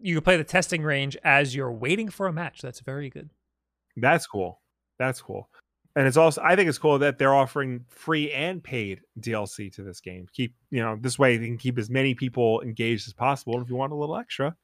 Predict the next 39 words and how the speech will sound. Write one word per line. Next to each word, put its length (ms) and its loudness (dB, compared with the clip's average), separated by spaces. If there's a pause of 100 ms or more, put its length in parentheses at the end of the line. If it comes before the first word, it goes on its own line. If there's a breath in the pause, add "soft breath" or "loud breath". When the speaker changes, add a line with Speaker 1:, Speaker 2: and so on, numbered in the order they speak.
(580)
Speaker 2:
pay 140 -6
a 40 -4
little 200 -2 (100)
Speaker 1:
They, 100 2
Speaker 2:
extra. 200 0
Speaker 1:
they 100 2
did 160 -2
a 60 2
good 160 -2
job 320 0
supporting 640 -6
the 80 -10
first, 500 -10
uh, 160 -6
Speaker 2:
Yeah. 220 6
Speaker 1:
or, 40 0 (140)
or 40 -2
Spl-, 320 -6
actually 320 4
both 240 2
Splatoons. 720 -10
They 100 -2
did 160 -4
a 80 0
really 180 0
good 120 -4
job 180 -4
supporting 320 -8
them 180 -8
for, 140 0
Speaker 2:
Yeah. 200 6
Speaker 1:
for 180 -6
a 40 -8
decent 380 -8
amount. 180 -12 (280)
I 80 2
mean, 140 2 (500)
Speaker 2:
Uh, 140 8
Speaker 1:
as, 160 2